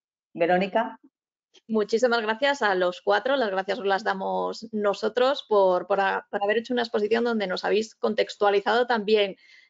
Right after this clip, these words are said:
Speaker 2: la necesidad de desarrollar un proceso así y, sobre todo,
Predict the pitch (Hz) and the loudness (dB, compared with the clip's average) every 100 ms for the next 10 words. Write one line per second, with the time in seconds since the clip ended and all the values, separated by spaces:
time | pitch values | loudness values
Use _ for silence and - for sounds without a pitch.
0 | _ 220 208 196 196 196 202 208 233 185 | _ 2 2 2 0 0 2 4 2 0
1 | 190 190 - 185 185 190 190 190 190 185 | 0 -2 -4 -2 0 0 -2 -4 -8 -4
2 | 190 - 196 190 185 - 226 233 - - | -4 0 0 0 -6 -4 -2 -2 -6 -20
3 | - 202 190 190 196 202 240 | -4 2 2 4 4 4 4